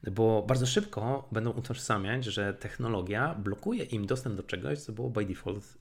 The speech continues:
im udostępniane, tak? Wcześniej mogłem pójść do sklepu, wcześniej mogłem pójść do salonu,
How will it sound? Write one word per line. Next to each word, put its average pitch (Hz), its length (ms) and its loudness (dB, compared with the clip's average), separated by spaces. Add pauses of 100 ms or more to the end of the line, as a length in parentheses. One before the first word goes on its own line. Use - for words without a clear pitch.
im 95 260 -6
udostępniane, 95 520 -6 (100)
tak? - 240 -6 (1200)
Wcześniej 135 500 2
mogłem 92 160 -2
pójść 90 160 -4
do 87 60 -10
sklepu, - 440 -6 (300)
wcześniej 101 300 0
mogłem 92 220 -2
pójść 87 180 -4
do - 60 -8
salonu, 123 460 -4